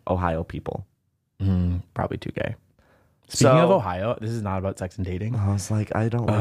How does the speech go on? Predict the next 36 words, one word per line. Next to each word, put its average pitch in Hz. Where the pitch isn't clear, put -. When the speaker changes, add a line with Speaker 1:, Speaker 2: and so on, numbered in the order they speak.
Speaker 2:
Ugh. 90
Speaker 1:
people 95
from 95
Ohio." 87
Speaker 2:
I 110
know, 110
but 101
can 110
we -
talk 120
about 131
Nina 98
West 85
on 90
season 90
eleven 87
of 92
RuPaul's 90
Drag 87
Race 107
from 123
Ohio? 143
'Cause 107
I 131
am 143
Speaker 1:
Give 156
it 147
to 135
me. 117
What 123
do 143
you 143
have 135
to 131
share? 98
Speaker 2:
Uh, 143